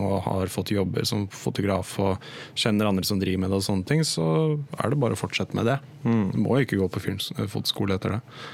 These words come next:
Speaker 2: Nei, jeg f-, har i hvert fall veldig stor, en, en ting jeg har veldig stor, eh,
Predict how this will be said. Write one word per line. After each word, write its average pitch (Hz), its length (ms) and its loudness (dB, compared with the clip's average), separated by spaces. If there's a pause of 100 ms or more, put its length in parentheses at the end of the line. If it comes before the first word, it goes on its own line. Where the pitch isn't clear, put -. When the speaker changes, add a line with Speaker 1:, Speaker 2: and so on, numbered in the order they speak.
(160)
Speaker 2:
Nei, 104 80 4 (300)
jeg 117 180 2
f-, - 540 -10 (100)
har 139 140 6
i - 20 6
hvert 82 140 2
fall 80 100 4
veldig 95 160 4
stor, 87 320 2 (1040)
en, 113 220 4 (420)
en 101 120 4
ting 101 120 4
jeg 82 80 4
har 80 80 4
veldig 82 160 2
stor, 78 320 4
eh, - 400 0